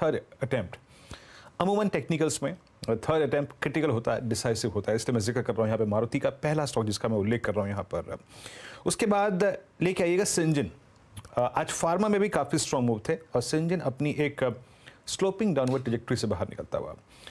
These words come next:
आज कुछ अच्छे crossovers हैं यहाँ पर, cluster of moving averages से बाहर निकलता हुआ, और इसने एक स्विंग हाई, अ, दिसंबर फर्स्ट वीक का क्रॉस किया।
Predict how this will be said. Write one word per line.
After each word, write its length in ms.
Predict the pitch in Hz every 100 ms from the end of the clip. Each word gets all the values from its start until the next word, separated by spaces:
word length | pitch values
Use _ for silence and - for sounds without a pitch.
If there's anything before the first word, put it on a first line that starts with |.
| - - -
आज 180 | 131 127
कुछ 160 | 165
अच्छे 560 | 139 151 - 170 175 - - - -
crossovers 540 | 139 123 147 156 -
हैं 80 | 151
यहाँ 240 | 139 131
पर, 240 | 127 - - _ - - - -
cluster 240 | 156 156 -
of 80 |
moving 200 | 165 135
averages 220 | 139 131 131
से 140 | 123
बाहर 260 | 107 113 131
निकलता 340 | 123 123 139
हुआ, 200 | 131 143 - - 123
और 160 | 135
इसने 260 | 151 - 190
एक 200 | 170 165
स्विंग 280 | - 196 185
हाई, 340 | 123 143 165 - - - -
अ, 120 | 120
दिसंबर 540 | 113 104 131 156 160 -
फर्स्ट 360 | - 160 160
वीक 160 | 156 147
का 60 | 139
क्रॉस 280 | 120 120
किया। 220 | - 143